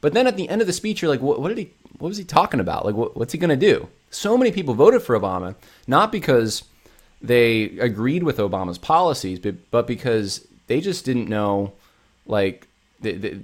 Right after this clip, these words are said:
they didn't know what he was gonna really do. And what he said sounded so good, but it was so general.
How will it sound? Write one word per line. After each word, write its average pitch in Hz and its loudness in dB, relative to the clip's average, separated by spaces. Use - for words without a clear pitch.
they 123 0
didn't 170 2
know 139 4
what 127 4
he 120 0
was 110 -2
gonna 104 -2
really 110 2
do. 101 -2
And 113 -2
what 117 0
he 113 -8
said 120 0
sounded 147 -2
so 117 0
good, 113 4
but 160 -2
it 139 0
was 135 -2
so 151 -2
general. 135 -4